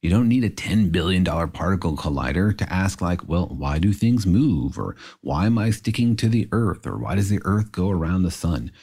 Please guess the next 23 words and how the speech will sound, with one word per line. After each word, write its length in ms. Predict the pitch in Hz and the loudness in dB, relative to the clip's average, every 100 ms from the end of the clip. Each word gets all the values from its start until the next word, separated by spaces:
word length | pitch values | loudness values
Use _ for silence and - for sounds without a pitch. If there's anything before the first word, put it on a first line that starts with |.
| _ 98 | _ 0
You 100 | 117 | 2
just 180 | 120 | 2
look 380 | 82 85 135 - 127 | 2 2 2 0 -2
at 140 | 123 | 0
the 60 | 131 | 2
world 280 | 117 131 117 | 2 2 2
around 340 | 101 127 156 | 2 2 0
you 120 | 87 | 0
and 120 | 78 - | -2 -2
ask 300 | 92 107 - | 0 -2 0
these 200 | 104 92 | 0 0
basic 340 | 90 95 95 | 0 0 -2
questions. 520 | - 95 113 - 69 92 | -2 0 0 -2 -4 0
And 100 | 92 | 0
our 140 | 98 | 0
understanding 880 | 131 143 139 113 107 147 165 78 76 | 0 2 0 0 0 2 2 2 0
of 120 | 71 | 0
how 160 | 90 92 | 0 2
this 200 | 92 - - _ - | 0 -2 -12 _ -4
very 320 | 101 156 175 | -2 0 0
simple 600 | - 131 123 127 120 - - | 0 0 0 0 -2 -4 -2
everyday 600 | 101 110 117 117 110 101 | 0 2 2 2 4 2
experience 840 | 95 - 98 123 101 73 76 | 0 -2 -2 0 2 0 -2